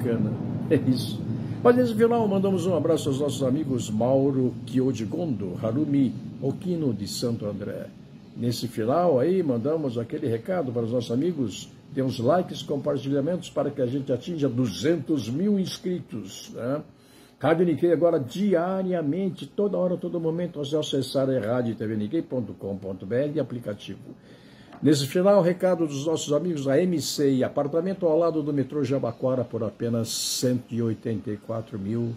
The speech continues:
reais. Aproveitem, últimas unidades. Ligue pra lá, nove cinco três dois oito um quatro meia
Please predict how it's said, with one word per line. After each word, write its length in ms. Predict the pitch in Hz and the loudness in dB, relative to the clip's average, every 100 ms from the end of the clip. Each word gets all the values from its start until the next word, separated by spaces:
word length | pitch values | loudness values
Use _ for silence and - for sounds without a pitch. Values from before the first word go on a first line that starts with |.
| 113 | -6
reais. 400 | 110 101 101 110 | -6 -6 -10 -10
Aproveitem, 600 | 101 110 117 156 160 131 | -6 0 2 2 2 0
últimas 680 | 104 180 - 139 113 101 120 | 2 -2 -2 -2 -2 -2 0
unidades. 540 | 135 120 98 101 - | 0 0 -4 -10 -10
Ligue 260 | 98 120 151 | -6 -2 0
pra 200 | 175 156 | 4 4
lá, 260 | 170 180 - - _ _ _ - | 4 0 -8 -20 _ _ _ 0
nove 380 | 123 151 160 151 | 6 8 6 0
cinco 400 | - 208 190 143 | 0 0 0 -2
três 340 | 170 165 127 | 0 0 2
dois 300 | 147 143 110 | 2 2 2
oito 320 | 147 160 151 | 2 2 0
um 260 | 143 160 151 | -2 -2 -4
quatro 500 | - 127 127 - 123 | -4 -4 -4 -4 -2
meia 540 | 101 117 135 120 107 | 0 4 4 4 0